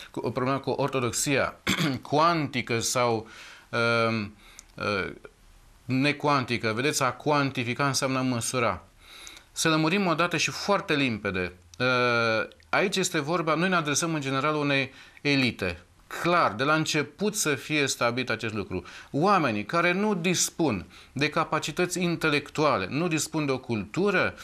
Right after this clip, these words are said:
minim necesară, nu vor putea niciodată să înțeleagă ceea ce explicăm noi, pentru că și așa ne limităm la maxim posibil,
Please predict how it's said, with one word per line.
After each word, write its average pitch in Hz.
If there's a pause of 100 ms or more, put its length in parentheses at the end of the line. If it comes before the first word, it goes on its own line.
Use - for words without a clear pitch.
(240)
minim 151
necesară, 104
nu 147
vor 190
putea 151
niciodată 156
să 139
înțeleagă 120
ceea 143
ce 135
explicăm 131
noi, 117
pentru 165
că 151
și 147
așa 160
ne 135
limităm 139
la 139
maxim 135
posibil, 113